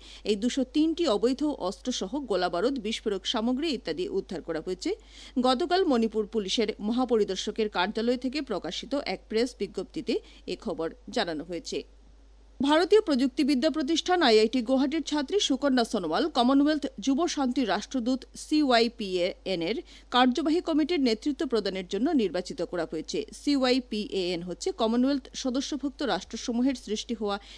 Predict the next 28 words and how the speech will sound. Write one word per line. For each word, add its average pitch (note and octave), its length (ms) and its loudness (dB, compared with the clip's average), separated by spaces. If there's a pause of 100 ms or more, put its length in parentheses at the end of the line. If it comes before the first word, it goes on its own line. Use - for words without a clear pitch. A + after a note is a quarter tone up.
(120)
হিংসাত্মক E4+ 500 2 (120)
উগ্রবাদকে C4+ 540 0
প্রতিহত G#3 460 -4
করা E3+ 260 -4
সহ C4+ 300 -4 (280)
শান্তি, C#4+ 440 2
সম্মান A3+ 420 -2
এবং F#3+ 160 -4
সমঝোতার B3 540 -2
প্রসারের A3+ 420 -4
জন্য A#3 240 -2
কাজ D#3 300 -4
করে F#3+ 200 -2 (340)
যুবক C4+ 300 2
যুবতীদের B3+ 460 0
নেতৃত্বে G#3+ 520 -4
গঠিত E3 300 -4 (200)
একটি - 200 -10
কমিটি। D#3 420 -4 (380)
আইআইটি D4+ 400 4
গুয়াহাটির A#3 440 0
জৈব G3+ 280 2
বিজ্ঞান F#3 340 -2
এবং A#3+ 220 0
জৈব G#3+ 260 4
অভিযান্ত্রিক C4+ 640 0
ডিগ্রি A3+ 280 -2
লাভ F3+ 180 0